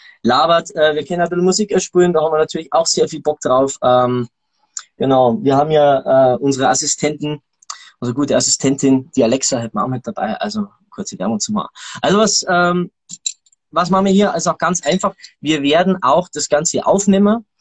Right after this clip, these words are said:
und werden das Ganze, ja, dann als neue Folge veröffentlichen. Die Aufnahme läuft jetzt noch nicht, also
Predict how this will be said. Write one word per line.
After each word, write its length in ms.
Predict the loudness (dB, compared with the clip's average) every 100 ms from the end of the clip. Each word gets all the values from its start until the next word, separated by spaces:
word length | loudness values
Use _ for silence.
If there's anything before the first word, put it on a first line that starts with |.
| -20 -20 _
und 260 | 0 0 2
werden 240 | 2 2
das 140 | -2 0
Ganze, 720 | 0 0 2 4 4 2 -4 _ -10 -10 _ _
ja, 280 | -2 2 2
dann 220 | 2 0
als 140 | -2 -2
neue 160 | -2
Folge 240 | 2 2 2
veröffentlichen. 420 | 0 2 2 2
Die 100 | 2
Aufnahme 340 | 2 2 2
läuft 360 | 2 2 2 0
jetzt 240 | -4 -2
noch 80 | 0
nicht, 200 | 0 0 0
also 400 | 2 4 2